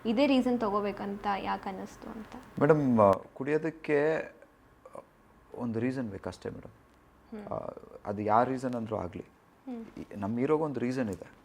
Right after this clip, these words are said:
Speaker 2: ಒಂದು ಸಾಲಿಡ್ ರೀಸನ್ ಇದೆ, ಅವ್ನು ಪಿವೋಟ್ ಆಗೋದಕ್ಕೂ ಒಂದು ಸಾಲಿಡ್ ರೀಸನ್ ಇದೆ. But ಈ ಅಡಿಕ್ಷನ್ ಇದೆ ಅಲ್ಲ, ಅದು ಆ ಥರ ಅಲ್ಲ ಮೇಡಮ್. ಅದು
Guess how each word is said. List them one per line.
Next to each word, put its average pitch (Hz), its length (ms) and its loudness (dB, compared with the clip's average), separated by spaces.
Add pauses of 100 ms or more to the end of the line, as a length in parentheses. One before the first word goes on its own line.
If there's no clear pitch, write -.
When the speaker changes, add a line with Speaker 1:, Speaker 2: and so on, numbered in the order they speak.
(160)
Speaker 2:
ಒಂದು 87 120 -14
ಸಾಲಿಡ್ 110 380 -4
ರೀಸನ್ 117 280 -4
ಇದೆ, - 200 -6 (140)
ಅವ್ನು 104 140 -6
ಪಿವೋಟ್ 123 300 0
ಆಗೋದಕ್ಕೂ 113 360 -2
ಒಂದು 117 100 -4
ಸಾಲಿಡ್ 110 360 -2
ರೀಸನ್ 110 340 -6
ಇದೆ. - 180 -12 (580)
But 147 260 0 (240)
ಈ 123 100 0
ಅಡಿಕ್ಷನ್ 143 480 2
ಇದೆ 107 180 0
ಅಲ್ಲ, 98 140 0
ಅದು 104 260 -2
ಆ 98 60 2
ಥರ 98 240 -4
ಅಲ್ಲ 90 180 -8
ಮೇಡಮ್. 104 240 -12 (520)
ಅದು 135 500 0